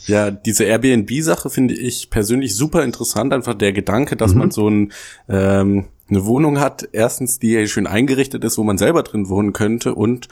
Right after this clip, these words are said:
Speaker 1: wenn man dann
Speaker 2: Ja.
Speaker 1: in einem anderen Land ist, dann damit sogar noch Geld verdienen kann. Wie läuft die Sache in Serbien denn?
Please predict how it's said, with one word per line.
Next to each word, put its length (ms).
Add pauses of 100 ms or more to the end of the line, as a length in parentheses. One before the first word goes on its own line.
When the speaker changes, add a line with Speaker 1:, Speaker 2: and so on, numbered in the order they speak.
(280)
Speaker 1:
wenn 100
man 120
dann 260
Speaker 2:
Ja. 120
Speaker 1:
in 80
einem 140
anderen 380
Land 260
ist, 420
dann 220
damit 200
sogar 200
noch 140
Geld 200
verdienen 360
kann. 280 (300)
Wie 100
läuft 280
die 340
Sache 320
in 120
Serbien 400
denn? 220